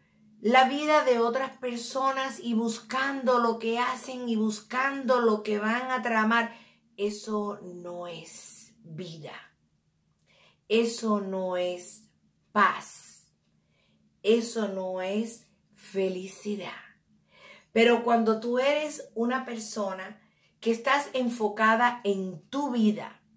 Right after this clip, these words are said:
que estás simplemente viviendo esa vida que te pertenece a ti, estás enfocada y enfocado en tus sueños, en sus metas,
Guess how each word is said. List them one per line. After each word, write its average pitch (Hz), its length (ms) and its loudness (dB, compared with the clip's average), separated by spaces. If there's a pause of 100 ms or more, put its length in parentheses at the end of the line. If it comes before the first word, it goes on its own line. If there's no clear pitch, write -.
(840)
que 214 140 6
estás 220 400 2
simplemente 247 1080 -2
viviendo 254 960 2
esa 220 340 -2
vida 269 380 -6
que 240 120 -6
te 202 160 -2
pertenece 170 1160 -4
a 262 180 -2
ti, 214 360 -6 (1120)
estás 262 640 2
enfocada 233 960 0
y 202 140 -4
enfocado 208 880 -2 (340)
en 233 240 6
tus 202 200 0
sueños, 254 800 -2
en 180 200 -10
sus 165 360 -12
metas, 226 600 -2